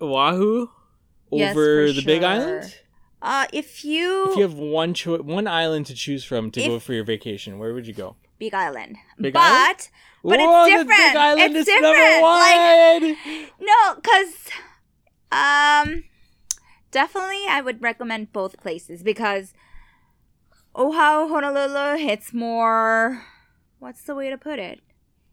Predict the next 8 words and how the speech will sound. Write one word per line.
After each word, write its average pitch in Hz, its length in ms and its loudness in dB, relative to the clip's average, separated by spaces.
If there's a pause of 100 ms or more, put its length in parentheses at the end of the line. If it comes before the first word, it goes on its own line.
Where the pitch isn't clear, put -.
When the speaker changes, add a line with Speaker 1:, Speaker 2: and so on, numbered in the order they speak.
(240)
Speaker 2:
If - 260 -18
I 277 220 -2
can 320 300 -8
use 262 200 -10
the 254 160 -12
analogy, 233 840 -8 (560)
maybe, 247 1080 -8 (120)
like, 196 440 -8